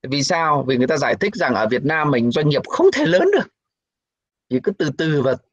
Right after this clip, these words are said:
và, và, và, và cứ giảm dần, kém dần, kém dần rồi tàn lụi dần thôi. Đấy, tại sao không lớn được? Bởi vì, ờ, cái chi phí khi ở, chi phí không nói được của doanh nghiệp Việt Nam nó lớn quá.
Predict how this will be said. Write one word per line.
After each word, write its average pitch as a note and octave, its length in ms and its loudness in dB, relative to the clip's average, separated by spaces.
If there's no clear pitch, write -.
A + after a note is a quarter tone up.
và, C3+ 80 0
và, C3 80 0
và, B2+ 140 2
và A#2 200 -2
cứ C3+ 80 -4
giảm A2+ 400 -2
dần, B2 140 -8
kém F3+ 240 -2
dần, D#3 160 0
kém E3 220 -2
dần D3+ 300 2
rồi A#2 180 0
tàn A#3 180 2
lụi D3 220 0
dần A#2+ 220 -2
thôi. C#3 100 -12
Đấy, D3+ 480 -4
tại D#3 160 -2
sao F#3+ 200 2
không G3+ 160 2
lớn A3+ 200 4
được? E4 220 2
Bởi A2+ 260 2
vì, A2+ 500 2
ờ, A#2 220 2
cái G#3 120 -4
chi A#3 280 0
phí A3+ 380 0
khi A3 280 0
ở, A2 320 4
chi A#3 220 0
phí A3 100 2
không B3+ 260 2
nói G#3+ 200 2
được A3 240 2
của G#2 120 0
doanh D#3+ 140 -2
nghiệp C#3 160 -2
Việt A#2+ 160 -4
Nam D3 180 -2
nó C#3+ 100 0
lớn E3+ 240 2
quá. G#3 180 0